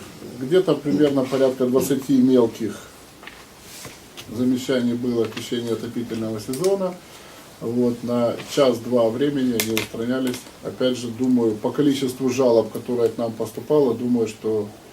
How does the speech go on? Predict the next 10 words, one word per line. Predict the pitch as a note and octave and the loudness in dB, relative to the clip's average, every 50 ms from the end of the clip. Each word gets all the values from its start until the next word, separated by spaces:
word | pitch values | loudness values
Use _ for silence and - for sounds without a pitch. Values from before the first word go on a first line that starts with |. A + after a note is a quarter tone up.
| - - - - - - - - - - - - | -20 -20 -20 -20 -20 -20 -20 -20 -20 -20 -14 -6
наша | - B2 B2+ A#2+ - A#2+ A#2 | -2 -2 -2 -2 0 -2 -2
основная | A2 - - A#2+ A#2 A#2+ A#2+ A#2 A2+ | -2 -2 -4 -4 -2 0 2 0 0
категория | G#2 A2 A2+ A2 A2+ A2 A#2 A#2 A2 G#2+ G#2+ G#2+ G2+ G2+ - - | -2 -4 -8 -6 -6 -2 0 0 2 2 2 0 -2 -4 -6 -8
потребителей, | A#2 A2+ A#2 A#2+ A#2 A2+ A#2+ A2 G#2+ G#2+ G#2+ A2 | -8 -6 -4 -6 -4 -4 -4 -4 -2 -2 0 0
это | G#2+ G#2+ A2 | 0 -2 -4
население, | G#2+ A2 A2 - B2 B2 B2+ B2+ B2 A2 G2+ | -6 -8 -8 -6 -4 -2 0 0 0 -2 -4
тоже | G2+ A#2 A2+ G#2+ G#2+ | -6 -6 -6 -4 -2
этого | G#2+ G#2 G#2 G#2 G2+ G2+ G2+ G2 - - - - - | -4 -4 -4 -6 -6 -6 -6 -8 -10 -16 -18 -14 -10
не | A2 G#2+ | -10 -8
заметит. | G2+ G#2 G2 F#2 E2 D2 | -8 -6 -6 -6 -8 -8